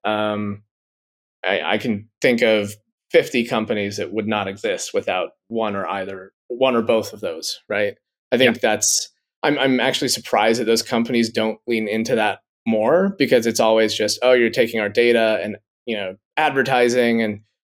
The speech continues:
Speaker 1: you know, nobody likes advertising, but somebody likes advertising." Like,
Speaker 2: You know,
Speaker 1: how
Speaker 2: there's an
Speaker 1: many
Speaker 2: old saying that's like, uh, "Everybody hates advertising until they lose their dog or sell their car."
Speaker 1: <laughs>
Speaker 2: Uh,
Speaker 1: Yeah.
Speaker 2: and I would a-, and I would add, "Or launch their startup."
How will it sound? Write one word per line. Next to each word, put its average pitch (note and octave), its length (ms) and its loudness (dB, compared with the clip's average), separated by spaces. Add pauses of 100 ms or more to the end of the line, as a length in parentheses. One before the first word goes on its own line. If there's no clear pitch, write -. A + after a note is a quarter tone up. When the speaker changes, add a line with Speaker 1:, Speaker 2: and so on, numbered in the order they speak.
(140)
Speaker 1:
you B2 80 0
know, A2+ 60 4
nobody C3 360 4
likes B2+ 320 4
advertising, G#2+ 760 0
but G#2 180 -4 (220)
somebody F3 440 2
likes G2 320 -2
advertising." G2+ 800 -6
Like, A2+ 240 -4
Speaker 2:
You D#3 320 2
know, F3+ 80 6
Speaker 1:
how E3+ 60 6
Speaker 2:
there's F#3 120 8
an F3+ 60 8
Speaker 1:
many G3+ 80 8
Speaker 2:
old G3+ 120 2 (100)
saying E3+ 240 2
that's - 200 -2
like, D3 260 0
uh, B2+ 280 2
"Everybody F3 400 4
hates C#3+ 240 0
advertising C3+ 640 2
until B2 220 0
they A#2 120 2
lose A#2 260 0
their B2 120 0
dog A#2 240 2
or A2 80 0
sell A2+ 220 0
their A2 100 -2
car." A#2+ 420 -2
Speaker 1:
<laughs> - 60 -20 (520)
Speaker 2:
Uh, D3+ 40 2 (240)
Speaker 1:
Yeah. C#3 80 8
Speaker 2:
and C3+ 80 6
I C#3+ 80 4
would C#3+ 140 2
a-, D3 80 0 (140)
and D#3 120 2
I D#3+ 60 4
would D#3 100 2
add, D3 220 4
"Or D3+ 180 4
launch C3+ 300 0
their B2+ 100 2
startup." B2 460 0